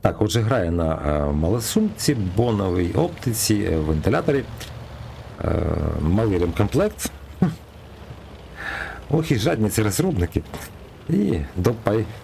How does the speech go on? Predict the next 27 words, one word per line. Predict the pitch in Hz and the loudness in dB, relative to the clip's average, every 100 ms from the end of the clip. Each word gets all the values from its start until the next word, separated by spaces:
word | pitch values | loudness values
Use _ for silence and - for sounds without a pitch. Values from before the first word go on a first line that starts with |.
| - - - | -18 -20 -6
таки | - - 90 | -4 0 -2
стоїть. | - 95 71 69 - - - - - - - - - 165 | 2 0 0 -4 -14 -20 -20 -20 -20 -20 -20 -18 -8 -2
Ну, | 170 113 - - - - - - - - - - - - - - - - - | 0 -2 -8 -12 -12 -20 -20 -20 -20 -20 -20 -20 -20 -16 -14 -14 -16 -18 -6
бій | 85 110 | 0 0
тільки | 107 82 90 | 2 0 2
почався, | 95 185 208 - 156 131 110 - - - - - | 2 2 0 2 0 0 -4 -16 -20 -20 -20 0
пів | 120 110 | 0 2
Х | 104 | 0
П | 92 87 71 - - - | 2 0 -2 -10 -20 -2
залишилось, | 76 92 104 180 - 160 156 - - - - - - - | 0 2 2 0 2 0 0 -4 -10 -14 -14 -14 -16 -2
і, | 92 | 2
мабуть, | 123 127 113 - | 2 0 -2 -2
зараз | 80 85 101 92 | 0 2 2 0
буде | 80 95 87 | 0 2 2
вже | 80 85 | 2 2
режим | 87 87 92 90 | 2 2 2 2
ніндзя. | 92 76 71 - - - - 135 | 0 0 -4 -10 -20 -20 -6 -2
Я | |
так | - 87 | 0 2
називаю | 87 156 156 | 2 2 0
його, | 71 71 | 0 -2
коли | - 82 | 0 2
ви | 73 76 | 2 0
все | 71 76 67 - - - - - - | 0 0 -2 -14 -20 -20 -20 -20 -10
отримуєш | - 131 120 87 | 0 2 2 0
на | 92 | 2
початку | 92 90 80 - 76 76 | 2 2 0 0 0 0